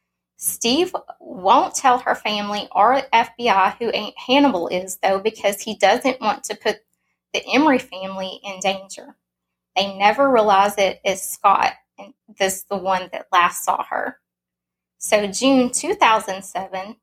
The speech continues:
Scott is still sitting in prison. They go to him, question him about all the missing people, and he denies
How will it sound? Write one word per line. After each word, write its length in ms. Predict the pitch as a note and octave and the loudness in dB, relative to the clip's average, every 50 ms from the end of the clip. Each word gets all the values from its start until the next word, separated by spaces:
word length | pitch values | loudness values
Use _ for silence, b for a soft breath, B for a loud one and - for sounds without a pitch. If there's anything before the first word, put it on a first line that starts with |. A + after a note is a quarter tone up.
| _ _ | _ _
Scott 480 | - - - - G3+ G3+ G#3+ G3 - - | -2 -2 2 4 4 4 4 4 0 -4
is 100 | G3+ - | -6 -6
still 340 | - - - F3+ F#3+ G3 G3+ | -8 -10 -8 -6 -6 -6 -6
sitting 380 | - - A#3 A3+ C4+ C#4+ D4 | -6 -8 -6 -2 0 0 0
in 140 | E4 F4 E4 | 0 -2 -4
prison. 540 | - B3 G#3 G3+ - - G3 A3 C4+ - _ _ _ _ _ _ - | -2 0 0 0 -2 -6 -6 -4 -6 -6 _ _ _ _ _ _ 0
They 160 | G3 F#3+ F3+ | 0 0 0
go 180 | F3 G3+ G#3 G#3 | 0 0 2 2
to 80 | G#3+ | 0
him, 240 | A#3 - A3+ G3+ G3 | -2 -2 -4 -6 -6
question 480 | - - A3 G3+ B3+ - - - A#3+ A#3 | -2 0 0 2 2 0 -4 -6 -8 -6
him 220 | - G3+ F3+ F3+ F#3 | -6 -6 -8 -8 -8
about 360 | - C4 - F#3 F3+ - - | -10 -6 -2 -2 0 2 4
all 200 | F#3 F#3 G3 G3 | 4 4 4 2
the 80 | G3 G#3+ | 0 0
missing 360 | A#3 C4+ C#4 - - E4+ D#4+ | -2 -2 -2 -2 -6 -8 -8
people, 440 | - - A#3 - - G#3+ A3 G#3 - | -8 -8 -12 -6 -2 0 0 0 0
and 160 | - G3+ G3 _ | -4 -8 -12 _
he 100 | - G3 | -14 -10
denies 460 | - G#3 G#3 G3+ F#3 F#3 F#3 F#3+ G3+ | -8 -6 -4 -2 0 0 0 0 -2